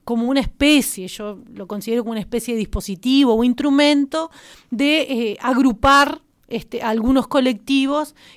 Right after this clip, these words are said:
que por ahí tengan cierta sintonía en el desarrollo, ¿no? académico de las tres funciones y demás en torno o a algún eje temático o a lo disciplinar.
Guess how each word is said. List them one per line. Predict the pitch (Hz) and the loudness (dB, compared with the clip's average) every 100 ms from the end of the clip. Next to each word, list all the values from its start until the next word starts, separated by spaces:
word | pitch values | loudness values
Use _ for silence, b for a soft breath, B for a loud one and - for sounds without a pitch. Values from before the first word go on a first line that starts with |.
| b | b
que | 254 | -6
por | 202 262 | -4 -2
ahí | 254 240 254 | 0 -2 -2
tengan | 254 254 269 262 | -2 0 0 0
cierta | - 220 214 196 | -2 -4 -4 -6
sintonía | - 226 226 262 254 262 269 269 | -2 -2 0 2 4 6 6 4
en | 262 | 2
el | 180 | -4
desarrollo, | 170 - 185 202 220 208 | -10 -10 -6 -6 -6 -8
¿no? | 190 208 202 | -8 -6 -8
académico | 180 175 196 240 185 180 | -8 -6 -4 -4 -4 -8
de | 170 | -10
las | 170 | -12
tres | - 190 | -12 -12
funciones | - 196 - 233 247 247 233 214 247 | -8 -8 -6 -4 -2 -2 -4 -6 -6
y | |
demás | 262 262 285 | -4 0 0
en | 285 | 0
torno | 247 208 180 | 0 -4 -4
o | 170 | -4
a | 196 | -4
algún | 202 254 277 | -2 -2 0
eje | 285 311 | -2 -4
temático | 320 302 311 330 - 381 - B B B | 0 2 2 -2 -6 -8 -10 B B B
o | 254 254 | 2 4
a | |
lo | 269 302 | 2 0
disciplinar. | 285 302 277 262 196 | 0 -2 -2 -2 -2